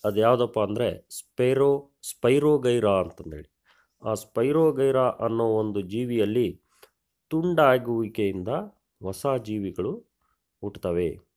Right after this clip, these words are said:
ಈಗ ಆ ಜೀವಿ ಏನಾದ್ರೂ ತುಂಡಾಯ್ತಪ್ಪ ಅಂದ್ರೆ, ಆ ತುಂಡು ಹೊಸ ಜೀವಿಯಾಗಿ ಬೆಳೀತದೆ.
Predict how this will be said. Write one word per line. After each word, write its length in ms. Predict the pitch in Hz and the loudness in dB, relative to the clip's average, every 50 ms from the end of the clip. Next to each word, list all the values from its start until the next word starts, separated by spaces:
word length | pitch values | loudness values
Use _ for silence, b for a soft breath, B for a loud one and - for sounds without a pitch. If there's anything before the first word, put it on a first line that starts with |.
| _ _ _ _ _ - | _ _ _ _ _ -16
ಈಗ 160 | - 131 139 | -8 -4 -2
ಆ 220 | 135 123 113 113 113 | 0 2 2 0 0
ಜೀವಿ 380 | 110 110 123 143 151 147 135 | -2 -4 -6 -4 -4 -2 0
ಏನಾದ್ರೂ 440 | 131 127 123 123 123 120 113 117 110 | 0 0 0 -2 -2 -2 -4 -6 -10
ತುಂಡಾಯ್ತಪ್ಪ 720 | - - 120 123 131 127 127 120 117 - 104 101 - 92 | -8 -6 -4 -4 -2 0 0 0 0 -2 -4 -6 -4 -6
ಅಂದ್ರೆ, 480 | 90 87 85 82 98 113 127 - _ _ _ _ _ _ _ _ _ _ _ _ _ - | -6 -6 -6 -6 -8 -8 -8 -10 _ _ _ _ _ _ _ _ _ _ _ _ _ -2
ಆ 300 | 101 104 101 95 92 - | 0 0 2 2 0 -2
ತುಂಡು 640 | - _ _ - 139 143 151 156 135 117 92 85 | -6 _ _ -4 -4 -2 -2 0 0 0 0 0
ಹೊಸ 520 | - _ _ _ - 104 107 110 - - 156 147 147 147 - _ - 104 | -2 _ _ _ -2 -2 0 0 -2 -2 -2 0 0 -2 -4 _ -14 -10
ಜೀವಿಯಾಗಿ 840 | 101 110 120 117 113 110 107 101 98 95 90 110 147 202 214 - _ _ _ _ _ _ _ - | -6 -4 -4 -2 -2 -2 -2 -2 -4 -4 -6 -6 -8 -8 -8 -10 _ _ _ _ _ _ _ -6
ಬೆಳೀತದೆ. 800 | 95 101 101 104 98 - 87 80 - - 82 78 76 73 - _ | 0 0 2 2 0 -2 -6 -10 -8 -8 -8 -8 -8 -10 -14 _